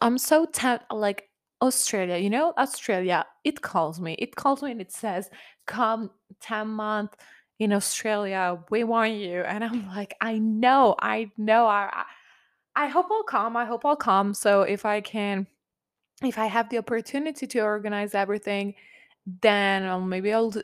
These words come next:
I'll do it and I'll go. But the, you know, it's still a lot to do, still a lot to do. And these months at school are absolutely so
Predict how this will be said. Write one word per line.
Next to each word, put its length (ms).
I'll 200
do 200
it 240
and 140
I'll 140
go. 380
But 100
the, 160
you 120
know, 360
it's 120
still 500
a 60
lot 140
to 120
do, 440
still 240
a 20
lot 140
to 80
do. 440
And 200
these 240
months 420
at 80
school 380
are 240
absolutely 880
so 840